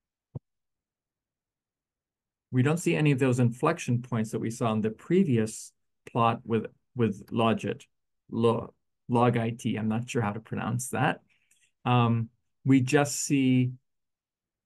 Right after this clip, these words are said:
progressively smaller values. So they're important, but not detracting. So this was a pretty, um, this environment was,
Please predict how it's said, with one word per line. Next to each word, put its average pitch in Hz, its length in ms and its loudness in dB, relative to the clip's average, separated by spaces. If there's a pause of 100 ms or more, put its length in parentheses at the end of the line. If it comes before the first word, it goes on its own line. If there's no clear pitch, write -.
(180)
progressively 131 720 2
smaller 120 680 0
values. 110 800 -6 (720)
So 123 220 2
they're 120 220 4
important, 170 680 2
but 127 180 -2
not 123 420 0 (1300)
detracting. 127 720 -2
So 123 140 0
this 165 220 0
was 220 140 2
a 214 60 6
pretty, 175 680 4 (1500)
um, 113 320 -4
this 143 320 2
environment 139 680 4
was, 127 180 2